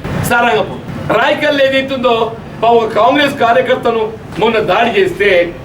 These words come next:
నిన్న కాక మొన్న దాడి చేస్తే అంతకన్నా ముందు దినం ఏదో అమ్మాయిని వండడం అని చెప్పని, అంతకన్నా ముందు దినం అమ్మాయిని అంటే వాడు వచ్చి కంప్లైంట్ చేయాలి కదా. ఈయన దాడి చేసి కంప్లైంట్ చేయాలి. కొండాపూర్ రాజేందరే, కొండాపూర్ పెద్ద మనిషి అరవై ఏళ్ళు ఉంటే ఆడు ఏమన్నా ఒక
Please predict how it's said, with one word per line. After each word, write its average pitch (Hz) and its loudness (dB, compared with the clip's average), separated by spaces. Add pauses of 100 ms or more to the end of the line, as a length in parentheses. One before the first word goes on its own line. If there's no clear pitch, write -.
(240)
నిన్న 175 2
కాక 220 2
మొన్న 214 0
దాడి 185 0
చేస్తే 170 0 (300)
అంతకన్నా 294 2
ముందు 311 0
దినం 302 2
ఏదో 277 4
అమ్మాయిని 254 2
వండడం 233 2
అని 226 2
చెప్పని, 233 2 (580)
అంతకన్నా 294 2
ముందు 262 -2
దినం 294 2
అమ్మాయిని 269 2
అంటే 269 2
వాడు 262 4
వచ్చి 254 0
కంప్లైంట్ 247 0
చేయాలి 247 0
కదా. 254 2 (340)
ఈయన 277 2
దాడి 294 2
చేసి - 0
కంప్లైంట్ 262 2
చేయాలి. 208 2
కొండాపూర్ 262 2
రాజేందరే, 202 0 (460)
కొండాపూర్ 285 2
పెద్ద 214 2
మనిషి 277 2
అరవై 220 4
ఏళ్ళు 262 2
ఉంటే 262 2
ఆడు 214 2
ఏమన్నా 214 2
ఒక 202 0